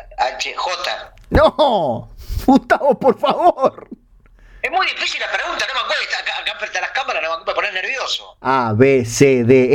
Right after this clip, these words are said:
Speaker 2: E, F, G, H, I.
Speaker 1: I, sí.
Speaker 2: ¿Cuál es la letra que viene después de la A?
Speaker 1: B.
Speaker 2: ¿Cuál es la letra que viene después de la L?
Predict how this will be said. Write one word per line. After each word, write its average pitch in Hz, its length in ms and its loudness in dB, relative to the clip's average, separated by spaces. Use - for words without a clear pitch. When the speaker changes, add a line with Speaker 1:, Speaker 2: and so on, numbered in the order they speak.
Speaker 2:
E, 143 40 6
F, 127 200 2
G, 131 220 4
H, 160 260 4
I. 190 440 4
Speaker 1:
I, 180 400 -8
sí. 139 360 -8
Speaker 2:
¿Cuál 143 220 4
es 160 80 2
la 160 100 6
letra 165 240 2
que 160 80 2
viene 160 160 4
después 156 300 4
de 160 80 -2
la 160 200 0
A? 110 200 -10
Speaker 1:
B. 165 80 -2
Speaker 2:
¿Cuál 151 220 6
es 156 60 2
la 156 60 4
letra 165 260 4
que 156 80 0
viene 165 160 2
después 165 280 4
de 165 40 4
la 165 140 4
L? 147 440 2